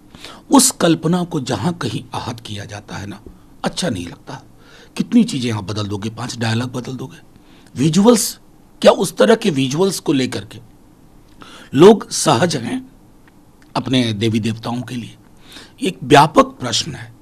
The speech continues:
और वो प्रश्न आस्था से निकल करके एक छवि निर्माण का भी है और वहाँ तो बहुत बड़ी चूक हुई है।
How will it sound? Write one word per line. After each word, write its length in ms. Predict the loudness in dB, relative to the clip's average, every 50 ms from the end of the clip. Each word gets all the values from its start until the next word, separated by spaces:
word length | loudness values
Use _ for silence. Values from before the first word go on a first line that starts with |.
| -20 -20 -6 -2
और 120 | 0 0 2
वो 200 | 4 4 2 2
प्रश्न 520 | 2 0 -2 -2 -2 -2 -2 -4 -4 -4 -8 -12 -20 -20 -20 -20 -20 _ _ _ _ _ _ _ _ _ _ -2 0
आस्था 400 | 2 2 2 -2 -6 -4 -4 -4
से 160 | -2 -2 -2
निकल 320 | -4 -2 -2 -4 -4 -4 -6
करके 460 | -6 -8 -10 -10 -10 -10 -10 -10 -10 -12 -18 -20 -20 -20 -20 _ _
एक 220 | 2 2 2 2 -2 -18 _ -12
छवि 260 | -10 -6 -2 0 2
निर्माण 500 | 4 4 2 2 0 -2 -4 -4 -4 -6
का 140 | -8 -10 -14
भी 160 | -14 -16 -16
है 140 | -18 -18 -20 -20 -20 -20 -20 -18 -10 -6
और 80 | -2 2
वहाँ 260 | 2 4 4 4 2
तो 140 | -2 -4 -8
बहुत 360 | -6 -4 -2 -2 -2 -2 -4
बड़ी 220 | -6 -10 -10 -10
चूक 340 | -10 -10 -12 -14 -14 -14 -16
हुई 180 | -18 -20 -20 -20
है। 120 | -20 -20